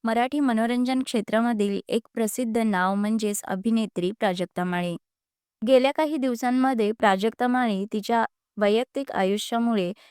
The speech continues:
चर्चेमध्ये आहे. अशातच आता अभिनेत्री प्राजक्ता माळी हिने एका कार्यक्रमाचा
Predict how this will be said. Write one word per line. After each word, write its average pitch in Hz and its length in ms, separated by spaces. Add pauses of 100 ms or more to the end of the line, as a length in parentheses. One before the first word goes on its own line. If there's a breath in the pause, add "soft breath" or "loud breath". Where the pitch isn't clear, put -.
(160 soft breath)
चर्चेमध्ये 190 580
आहे. 180 340 (720)
अशातच 254 680
आता 240 500
अभिनेत्री 247 720
प्राजक्ता 226 480
माळी 240 380 (360 loud breath)
हिने 226 360 (360 soft breath)
एका 247 320
कार्यक्रमाचा 233 760